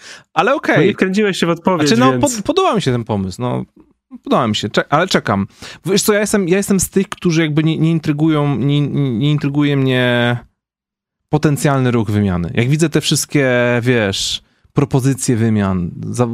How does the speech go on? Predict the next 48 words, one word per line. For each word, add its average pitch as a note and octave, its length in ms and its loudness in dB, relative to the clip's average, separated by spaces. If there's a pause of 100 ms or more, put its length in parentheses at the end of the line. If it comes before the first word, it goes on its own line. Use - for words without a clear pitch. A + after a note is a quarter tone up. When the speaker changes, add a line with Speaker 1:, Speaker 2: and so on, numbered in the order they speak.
Speaker 1:
koszulki C#3 400 0
zawodników, B2+ 840 -2 (300)
y, A2 40 -8 (280)
zawodników C#3+ 460 0
w - 40 -16
koszulkach D3 380 -2
klubów, C#3 280 -2
w - 40 -12
których A#2 260 -4
nie B2+ 220 0
są G#2 300 -2
i G#2 80 -4
w G#2+ 80 -6
ogóle, A#2+ 340 0
że G2+ 120 -6
ale C#3 140 2
by B2+ 100 0
było B2 200 0
fajnie, B2 480 0 (420)
to - 80 -2
ja D#3 100 2
mam E3 140 0
takie, D#3+ 280 0
że D#3 140 0
nie, F3+ 320 2
no, D3 100 0 (120)
nie F3 180 0
o F3 40 -4
to F3 80 -6
w D#3+ 60 -14
tym F3 120 -2
chodzi. A#2+ 380 -2 (200)
Ja C#3+ 80 -2
się E3 140 2
hypuję D#3+ 260 2
dopiero, D#3 260 0
kiedy D3 180 2
ta, C#3+ 140 0 (140)
ta C#3+ 80 -2
wymiana C#3 240 0
dojdzie C3+ 220 0
do B2+ 100 -2
skutku, - 360 -4
że G2 60 -2
to A#2 80 -2
już A2 80 -6
jest B2+ 140 -6
naprawdę. G2+ 440 -2